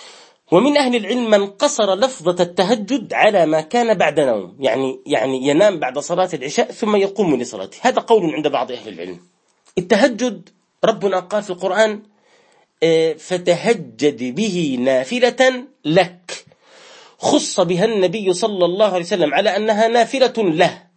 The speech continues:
يعني بمعنى نافلة واجبة عليك دون أمتك، وتخصيصه به دون أمته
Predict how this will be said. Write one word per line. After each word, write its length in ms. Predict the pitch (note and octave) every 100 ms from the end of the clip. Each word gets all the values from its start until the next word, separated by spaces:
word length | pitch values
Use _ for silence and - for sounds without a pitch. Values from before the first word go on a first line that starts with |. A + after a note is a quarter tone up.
| _ _ _
يعني 180 | C3 D3+
بمعنى 440 | D3+ F#3+ E3 C#3
نافلة 440 | A#2+ F#3+ F3 D3 A#2+
واجبة 500 | D3+ F#3+ A#2+ A#2+ A2
عليك 680 | F2+ C#3+ D#3 - _ - _ _
دون 320 | C3 A3+ F#3+
أمتك، 680 | D3 C#3 C#3 A3 A#2 - - - _ _ _ - - - -
وتخصيصه 960 | F3 G3+ - - C#4+ A#3 G#3+ F3 D3+
به 420 | C3 B3+ G3+ D#3 C3+
دون 200 | D#3+ A#3
أمته 800 | G3 F#3+ A#3+ A#3+ G#3 B3+ C4